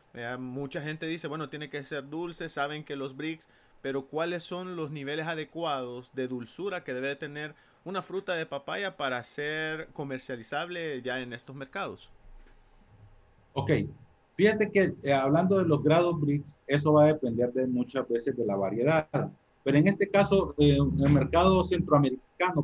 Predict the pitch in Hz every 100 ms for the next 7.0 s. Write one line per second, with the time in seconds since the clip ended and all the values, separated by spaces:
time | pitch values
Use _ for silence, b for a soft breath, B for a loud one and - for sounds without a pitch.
0 | 131 113 127 139 139 123 _ _ _ _
1 | _ _ - 135 139 143 160 - _ -
2 | 170 175 180 - 180 170 151 127 127 127
3 | 120 113 104 135 - 131 151 151 160 156
4 | 127 113 _ _ 131 135 - 110 - -
5 | - 143 156 151 139 147 - - - -
6 | - - - 139 143 - 190 202 151